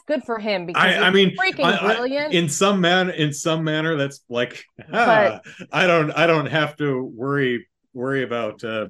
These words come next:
Speaker 2: people pestering me at Walmart or when I go to the drive-in or, or,
Speaker 1: Yeah,
Speaker 2: you know,
Speaker 1: 'cause he's
Speaker 2: drive-through or whatever, but
Speaker 1: absolutely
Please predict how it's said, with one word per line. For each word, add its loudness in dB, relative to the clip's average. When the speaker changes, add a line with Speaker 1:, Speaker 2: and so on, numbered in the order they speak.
Speaker 2:
people -6
pestering -2
me -2
at -4
Walmart 0
or -2
when -10
I -2
go 2
to 0
the -4
drive-in -2
or, -4
or, -8
Speaker 1:
Yeah, -12
Speaker 2:
you -20
know, -10
Speaker 1:
'cause 2
he's 0
Speaker 2:
drive-through 0
or 4
whatever, 2
but -4
Speaker 1:
absolutely -4